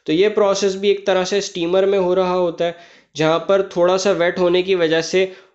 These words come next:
वो लेयर थोड़ी सी फैब्रिक के अंदर पेनिट्रेट हो जाती है, then उसके अंदर फिक्सेशन का प्रोसेस होता है। यहाँ पर फिक्सेशन कौन करा रहा होता है? बाइंडर करा रहा होता है। जब हाई टेम्परेचर स्टीमर का मिलता है, तो बाइंडर एक्टिवेट हो जाता है, जो भी उसका एक्टिवेटिंग एजेंट हमने डाला था,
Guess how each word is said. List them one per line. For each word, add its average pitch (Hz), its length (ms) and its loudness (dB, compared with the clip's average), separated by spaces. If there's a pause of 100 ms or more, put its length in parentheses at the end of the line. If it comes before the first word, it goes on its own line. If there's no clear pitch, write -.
वो 147 180 0
लेयर 190 500 0
थोड़ी 196 280 4
सी 214 160 0
फैब्रिक 185 520 0
के 202 100 0
अंदर 180 280 2
पेनिट्रेट 156 640 0
हो 143 80 2
जाती 120 400 -2
है, - 340 -8 (160)
then 175 220 2
उसके 202 440 0
अंदर 190 260 4
फिक्सेशन 180 600 -2
का 165 120 2
प्रोसेस 147 300 -2
होता 143 200 0
है। 151 80 2
यहाँ 165 280 -2
पर 208 80 0
फिक्सेशन 196 540 0
कौन 185 240 2
करा 175 280 0
रहा 180 100 0
होता 180 220 2
है? 190 60 2
बाइंडर 135 460 0
करा 127 280 0
रहा 117 100 2
होता 117 140 0
है। 131 60 2
जब 160 200 0
हाई 156 240 0
टेम्परेचर 185 580 2
स्टीमर 175 380 0
का 180 120 0
मिलता 151 340 0
है, 175 180 0
तो 185 140 0
बाइंडर 147 460 0
एक्टिवेट 151 640 -2
हो 151 100 2
जाता 123 280 -2
है, 131 60 0
जो 131 160 -2
भी 147 100 -4
उसका 147 260 -2
एक्टिवेटिंग 139 540 -2
एजेंट 131 300 -2
हमने 127 220 -2
डाला 131 300 0
था, 170 220 -4